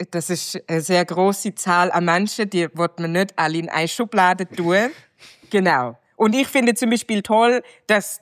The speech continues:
die spezifischen New York-Amis zum Beispiel geschafft haben, den Mamdani zu wählen.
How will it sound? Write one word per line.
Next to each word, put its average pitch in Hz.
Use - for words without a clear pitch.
die -
spezifischen 214
New 196
York-Amis 185
zum 220
Beispiel 214
geschafft 208
haben, 190
den 170
Mamdani 170
zu -
wählen. 127